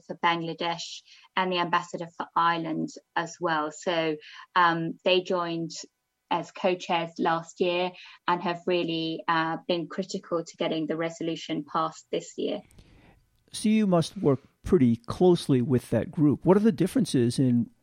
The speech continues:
Speaker 2: what the two groups do?
Speaker 1: Yes, we work very closely with that group. So we effectively are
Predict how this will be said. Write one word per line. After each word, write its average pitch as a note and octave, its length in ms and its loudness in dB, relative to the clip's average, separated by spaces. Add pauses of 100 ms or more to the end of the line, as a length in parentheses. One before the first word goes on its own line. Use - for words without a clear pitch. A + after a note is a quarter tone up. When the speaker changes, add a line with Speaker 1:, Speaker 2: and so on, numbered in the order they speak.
Speaker 2:
what D#3 400 2
the C3 40 0
two D3 200 0
groups C3 320 0
do? C3+ 360 0 (1040)
Speaker 1:
Yes, G3+ 400 0
we A3+ 100 2
work G#3+ 240 4
very G3 200 2
closely F3 440 -8
with E3 200 -8
that - 240 -2
group. E3+ 280 0
So F#3 300 -2
we G3 420 4 (140)
effectively - 1160 -8 (320)
are E3+ 500 4